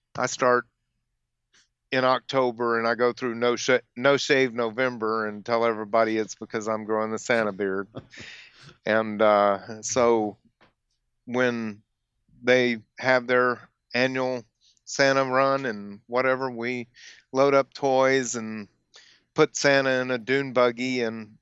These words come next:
Speaker 1: followed by motorcycles, and, and we make noise. And as a,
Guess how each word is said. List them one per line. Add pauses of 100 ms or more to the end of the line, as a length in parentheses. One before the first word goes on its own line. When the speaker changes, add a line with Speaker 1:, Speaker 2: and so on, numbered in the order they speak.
(120)
Speaker 1:
followed
by (840)
motorcycles,
and, (920)
and
we
make
noise.
And
as
a,